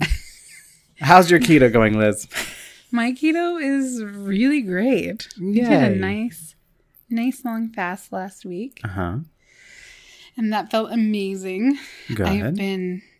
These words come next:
Speaker 2: doing a great evening omad.
Speaker 1: Okay.
Speaker 2: Um, yeah. It's been really great. I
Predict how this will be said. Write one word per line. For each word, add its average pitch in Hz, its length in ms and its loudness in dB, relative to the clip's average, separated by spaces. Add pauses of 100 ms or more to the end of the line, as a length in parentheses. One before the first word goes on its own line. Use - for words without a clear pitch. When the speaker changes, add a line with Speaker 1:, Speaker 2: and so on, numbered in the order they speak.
Speaker 2:
doing 214 300 -6
a 180 60 -6
great 190 720 -12 (140)
evening 233 440 -6
omad. 202 600 -8 (720)
Speaker 1:
Okay. 110 560 -4
Speaker 2:
Um, 190 680 -10 (960)
yeah. 185 600 -10 (1040)
It's 233 200 -12
been 285 360 2
really 190 320 -6
great. 220 560 -6
I 202 420 -6